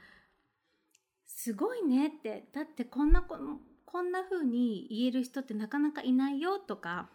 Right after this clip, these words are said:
男性側も「すごい」とか「センスいい」とか「さすが」とか「知らなかった」だけで言われるよりも、その「なぜならば」をつけてくれると深くですね、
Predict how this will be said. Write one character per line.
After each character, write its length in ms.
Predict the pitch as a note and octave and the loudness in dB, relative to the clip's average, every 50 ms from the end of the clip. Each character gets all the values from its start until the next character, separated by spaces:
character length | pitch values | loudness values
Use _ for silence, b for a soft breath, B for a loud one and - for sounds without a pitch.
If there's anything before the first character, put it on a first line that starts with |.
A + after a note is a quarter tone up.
| b b b b b b b b b _ _ _ - | b b b b b b b b b _ _ _ -10
男 240 | G3 D4 E4 F4+ F#4+ | -6 -6 -4 -4 -6
性 200 | F#4+ - F#4+ F#4+ | -8 -12 -14 -12
側 260 | F#4 F#4 F4 F4 E4+ F4 | -12 -12 -12 -10 -10 -10
も 220 | F#4 F#4 E4+ D4 | -10 -8 -8 -8
「す 180 | - - A#3 A3 | -8 -8 -8 -8
ご 240 | - E4+ G4+ A4+ | -6 -4 -4 -4
い」 60 | A4+ - | -4 -6
と 120 | - G#3+ | -6 -10
か 120 | G3+ - F#3+ | -10 -10 -12
「セ 140 | G3 - E4+ | -10 -10 -10
ン 140 | F#4 F#4+ F#4+ | -8 -8 -10
ス 140 | - - - | -12 -12 -12
い 260 | - B3+ D4 D#4 D4+ | -8 -6 -6 -6 -6
い」 80 | D4+ - | -8 -10
と 100 | G#3+ F#3+ | -14 -14
か 280 | - F#3+ F#3 F#3+ F#3+ F#3+ B B B B B | -10 -10 -10 -10 -10 -10 B B B B B
「さ 80 | - G#3 | -14 -14
す 180 | G3+ - C#4+ D#4+ | -12 -10 -8 -6
が」 160 | F#4+ G#4 G4+ | -6 -6 -6
と 100 | G#4 A3 | -6 -8
か 80 | G#3+ F#3+ | -12 -10
「知 100 | - A#3 | -8 -6
ら 80 | A#3 C#4 | -6 -6
な 120 | D#4+ F4+ | -6 -6
か 140 | F4+ - F#4+ | -8 -10 -12
っ 60 | F#4 F#4 - | -12 -10 -8
た」 180 | C4+ C4 A#3+ | -8 -6 -6
だ 120 | G#3 F3+ F#3+ | -6 -8 -10
け 180 | - - C4 | -8 -8 -8
で 280 | G#3 F#3 G3 G#3 G3 - | -6 -6 -6 -6 -6 -6
言 140 | - G3 G#3+ | -6 -4 -4
わ 120 | A#3 B3 A#3+ | -2 -2 -2
れ 120 | C4 C4 | -2 -2
る 120 | C4 C#4 | -2 -2
よ 160 | C4+ C#4 C4+ A#3+ | -2 -2 -2 -4
り 100 | G#3+ F#3 | -4 -2
も、 320 | G3+ A#3 C4 C4 A3+ B B B B B B | 0 0 2 2 0 B B B B B B
そ 120 | - - A3+ | -16 -12 -10
の 80 | G#3 G3+ | -6 -4
「な 180 | A3+ D4+ G4+ | -2 -2 -2
ぜ 120 | G#4 A4+ G4+ | -2 -4 -2
な 160 | E4+ D4+ C4 | -2 -2 -2
ら 140 | A#3 G#3 E3+ | -2 -4 -4
ば」 240 | A3+ F#3 - - - | -6 -6 -8 -8 -8
を 100 | G#3+ G3+ | -10 -10
つ 100 | G#3 - | -10 -10
け 120 | - C#4+ C4 | -10 -10 -8
て 120 | - C4 | -8 -10
く 120 | B3+ - - | -10 -10 -8
れ 100 | G#3 G3 | -8 -8
る 120 | F3 F#3 F3 | -8 -8 -10
と 180 | - - G3 | -10 -12 -12
深 320 | F#3+ - - - - B4 B4 B4 | -12 -12 -10 -4 -2 -2 -2 -2
く 80 | - G3+ | -6 -8
で 120 | F#3 F3+ | -8 -8
す 120 | F3 - - | -10 -10 -14
ね、 220 | E3+ E3+ - - | -14 -14 -14 -16